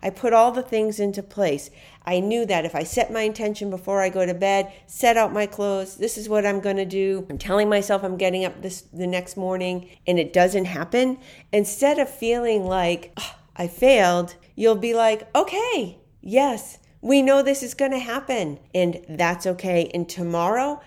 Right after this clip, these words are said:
I'm gonna get up." So those self-forgiveness tools are like safety nets. So you keep a positive mindset. So you don't tell yourself, "Look, I failed.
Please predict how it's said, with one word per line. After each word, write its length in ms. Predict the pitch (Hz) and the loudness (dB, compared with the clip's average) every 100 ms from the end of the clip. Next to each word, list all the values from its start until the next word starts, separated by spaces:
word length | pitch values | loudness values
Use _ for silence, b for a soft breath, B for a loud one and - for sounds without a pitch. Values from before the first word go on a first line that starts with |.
| B - | B -6
I'm 160 | 233 | -2
gonna 220 | 240 240 | -2 -2
get 180 | 214 156 | -2 -2
up." 240 | 143 - - _ - | -4 -8 -16 _ -20
So 560 | - 233 214 208 202 - | 0 4 6 4 -2 -12
those 760 | - 170 214 220 269 294 285 - - | -14 -2 2 4 2 -2 -6 -12 -18
self-forgiveness 1500 | - - 240 226 233 - - - 202 175 190 196 208 180 - | -20 -6 0 2 0 -8 -20 -6 -4 -2 -2 -2 -4 -4 -8
tools 600 | - 170 147 139 180 - - | -8 -4 -2 -4 -6 -12 -6
are 100 | 196 | -2
like 300 | 190 185 175 | 2 2 0
safety 560 | - - 190 190 - 180 | -6 -6 -4 -4 -8 -6
nets. 320 | 156 127 - - | -6 -6 -12 -16
So 260 | - 247 | 0 2
you 180 | 220 214 | 2 0
keep 380 | 214 - 285 285 | -6 -2 -2 -2
a 60 | 254 | -8
positive 600 | - 233 220 220 208 185 | -6 -4 -2 0 -2 -2
mindset. 960 | 185 190 226 214 - 110 - - - _ - | -4 -4 -4 -6 -8 -8 -10 -16 -20 _ -10
So 100 | 214 | -4
you 180 | 214 | 0
don't 220 | 226 220 - | 2 2 -2
tell 220 | 202 208 | -2 0
yourself, 520 | 214 202 175 160 - | 0 0 0 0 -2
"Look, 360 | 170 214 208 - - _ - | 2 2 2 -8 -20 _ -8
I 60 | |
failed. 500 | 180 196 185 185 180 | -2 4 4 4 0